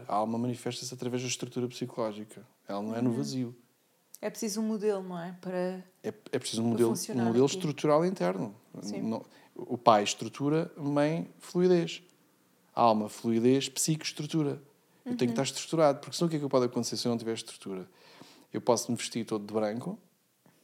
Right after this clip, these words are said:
Speaker 1: eh, deixar de comer cenas, não sei do quê.
Speaker 2: Carne e beber al-, deixar de comer carne e
Speaker 1: Deixar
Speaker 2: beber
Speaker 1: de comer
Speaker 2: álcool.
Speaker 1: tudo, não é? Eh, e, e, e,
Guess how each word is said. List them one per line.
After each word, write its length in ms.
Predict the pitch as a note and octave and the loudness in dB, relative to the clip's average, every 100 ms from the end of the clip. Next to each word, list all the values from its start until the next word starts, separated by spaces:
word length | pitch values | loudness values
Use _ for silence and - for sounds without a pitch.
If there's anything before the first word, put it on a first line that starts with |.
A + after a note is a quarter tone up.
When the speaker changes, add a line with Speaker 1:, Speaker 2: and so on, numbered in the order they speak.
| _ _ _ _ _ - | _ _ _ _ _ -4
Speaker 1:
eh, 280 | A2 G#2+ | 0 0
deixar 320 | G#2+ A#2 - A2+ | 0 0 2 2
de 80 | - | 0
comer 400 | B2 A2+ G2 G2+ | 0 0 0 -2
cenas, 680 | - A2 G2+ G2+ - - - D#2 | 0 0 0 -4 -6 -8 -8 -8
não 160 | - G2+ | -6 -8
sei 160 | - D3+ | -6 -6
do 60 | |
quê. 60 | - | 2
Speaker 2:
Carne 440 | A3 G3+ D#3 B3 A3+ | 6 6 4 -2 -6
e 80 | G3 | -8
beber 260 | F3+ F#3+ | -6 -6
al-, 220 | F#3 G3 G3+ | -6 -8 -6
deixar 280 | G3+ G3 G#3 | -4 2 0
de 120 | - | 0
comer 180 | - G3+ | -6 -6
carne 320 | G3 G3+ F#3+ | -2 -4 -4
e 20 | |
Speaker 1:
Deixar 240 | F#3 B2+ A#2+ | -2 0 0
Speaker 2:
beber 100 | F#2+ | 0
Speaker 1:
de 40 | |
comer 120 | G#2+ G2+ | -4 -6
Speaker 2:
álcool. 120 | - | -6
Speaker 1:
tudo, 240 | G#2+ D#3 | -6 -4
não 60 | A#2 | -2
é? 160 | G#2 - | -4 -4
Eh, 400 | A2 A2 A2 A2+ - - - - - _ - - - - | -4 -4 -4 -6 -10 -20 -20 -20 -20 _ -20 -14 -10 -6
e, 80 | C#3+ | -2
e, 340 | A#2+ C#3 B2+ C3 | -2 2 6 6
e, 300 | D3 C#3+ | 4 0